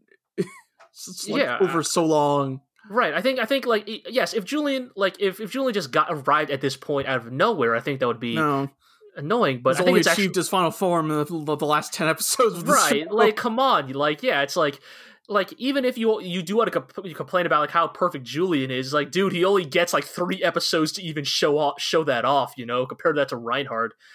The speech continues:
Speaker 2: But, uh, yeah, like, in terms of, like, you know, he has learned from Yang Wen Li's mindfulness and, like, tactics, but he's also learned from, like, Dusty and Poplin and Shenkop and, and, and,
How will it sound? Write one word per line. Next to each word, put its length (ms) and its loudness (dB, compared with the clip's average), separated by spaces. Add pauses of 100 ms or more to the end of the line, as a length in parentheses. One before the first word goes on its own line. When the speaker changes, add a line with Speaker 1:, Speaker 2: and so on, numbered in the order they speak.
(400)
Speaker 2:
But, 260 0
uh, 200 -2 (760)
yeah, 200 4
like, 180 0
in 60 0
terms 280 0
of, 60 -2
like, 240 0
you 100 -6
know, 100 4
he 120 0
has 200 0
learned 200 2
from 160 -2
Yang 220 2
Wen 140 0
Li's 200 -2
mindfulness 960 -2
and, 120 -6
like, 180 -4
tactics, 480 -8
but 120 0
he's 100 2
also 280 2
learned 320 2
from, 180 -4
like, 220 -2 (360)
Dusty 480 0
and 140 -2
Poplin 460 0
and 80 -6
Shenkop 560 -4 (440)
and, 220 -2 (140)
and, 220 0
and, 260 -2